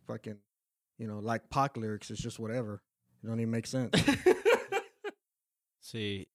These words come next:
Speaker 3: whenever you talk about even any of your n-, so-called knowledge of Pac, it just shows you know nothing about it or music. Or rap. It's good, though. You can keep talking.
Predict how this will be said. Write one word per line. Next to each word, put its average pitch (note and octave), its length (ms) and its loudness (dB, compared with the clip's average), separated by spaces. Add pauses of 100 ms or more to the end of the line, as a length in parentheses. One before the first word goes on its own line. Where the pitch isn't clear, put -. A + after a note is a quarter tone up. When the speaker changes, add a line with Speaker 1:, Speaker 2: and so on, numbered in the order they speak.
(320)
Speaker 3:
whenever B2+ 320 2
you A#2+ 180 2
talk A2+ 340 2
about G#2 300 2
even G2+ 400 -4
any G#2+ 240 -2
of G2 100 -2
your G2 240 -4
n-, F#2 260 -8
so-called G2 500 -4
knowledge F#2+ 400 -6
of F2+ 160 -18
Pac, F#2 320 -8
it F#2 100 -14
just F#2 180 -12
shows G2 300 -6
you F#2 60 -10
know F#2 140 -8
nothing F#2 360 -8
about F#2+ 360 -6
it - 120 -10
or F#2+ 180 -10
music. F2+ 400 -14 (920)
Or G2 180 -6
rap. F2+ 380 -8
It's B2+ 180 -8
good, F#2 280 -10
though. F#2 280 -12
You A#2+ 120 -10
can C3 80 -8
keep - 240 -10
talking. F#2+ 280 -10